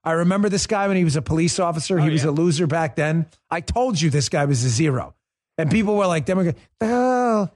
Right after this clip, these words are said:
Speaker 1: he's gonna be mainstream. Cares about public safety." Yeah, okay, sure. Tell me, we, I've got experience. I know this guy.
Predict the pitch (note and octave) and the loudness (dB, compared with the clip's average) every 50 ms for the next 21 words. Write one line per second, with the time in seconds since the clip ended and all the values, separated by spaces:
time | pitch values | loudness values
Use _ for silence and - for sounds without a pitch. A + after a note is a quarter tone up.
0 | _ _ _ _ _ - B3 - - - C4+ B3+ A3 A#3+ A#3 G3+ G#3 A3+ G#3+ A3+ | _ _ _ _ _ -6 -6 -4 -2 -2 -2 -2 0 0 -2 0 0 0 2 2
1 | A#3+ B3 A#3+ G3+ - - - - - - G3 A3 A3+ A#3 A3+ A3 G#3+ G3 F#3 E3+ | 2 2 0 -2 -6 -10 -12 -12 -8 -4 0 0 2 2 4 4 4 2 2 0
2 | - - _ _ _ _ _ _ - - A#3+ C4 B3+ - - A#3 C4+ C4 A#3+ - | -2 -8 _ _ _ _ _ _ -8 -4 -2 -2 -2 -4 -6 -6 -4 -4 -4 -4
3 | - - A3+ A3+ G#3 B3 - - - B3 B3 B3 B3 A#3+ A3+ - G#3+ G#3+ G3 F#3 | -4 -4 -2 0 0 -2 -2 0 0 0 0 0 -2 -4 -6 -2 -2 0 0 0
4 | E3 C#3+ - G3 F#3+ - - F3 D#3+ C#3 - - - E3+ C#3+ A2+ F2 - _ _ | -2 -2 -4 -4 -4 -4 -2 -2 0 0 0 0 0 0 0 0 -2 -6 _ _
5 | _ _ _ _ _ _ _ _ _ _ _ _ _ - F#3 G3+ A#3 A#3 A#3 - | _ _ _ _ _ _ _ _ _ _ _ _ _ -4 -2 0 0 0 0 0
6 | - G3+ G3+ B3+ A#3+ - G3+ G3+ F3+ - B3+ A#3+ A#3 - - - - - - A#3 | 0 0 0 0 0 -2 -4 -6 -2 -2 -2 -2 -2 -2 -4 -6 -4 -2 0 0
7 | A#3+ A#3+ G#3 F3+ G3 F#3+ G#3 A3 A3+ A#3 A#3 A#3 F3 G3 D#3+ - - - F3 C#3 | 2 2 0 0 0 0 2 2 2 2 2 0 0 0 0 -2 -2 -4 -4 -4
8 | A2 E2+ D2 D2 - | -4 -4 -8 -12 -18